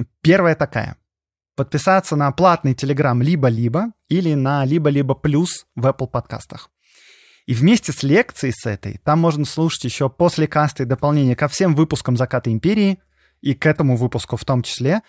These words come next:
а также бонусы к другим подкастам студии. «Запуск завтра», «Зависимость», «Новая волна», «Харбин» и прочие.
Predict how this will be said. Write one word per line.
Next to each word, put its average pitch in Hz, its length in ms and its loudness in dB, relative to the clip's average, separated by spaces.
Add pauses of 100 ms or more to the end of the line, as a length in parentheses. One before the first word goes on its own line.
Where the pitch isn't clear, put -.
(160)
а 127 120 0
также 175 320 2
бонусы 151 460 2
к 123 60 -2
другим 127 320 2
подкастам 147 500 0
студии. 95 500 -4 (460)
«Запуск 143 400 0
завтра», 139 600 0
«Зависимость», 139 840 0
«Новая 151 300 2
волна», 147 480 2
«Харбин» 135 640 0
и 135 180 -4
прочие. - 480 -6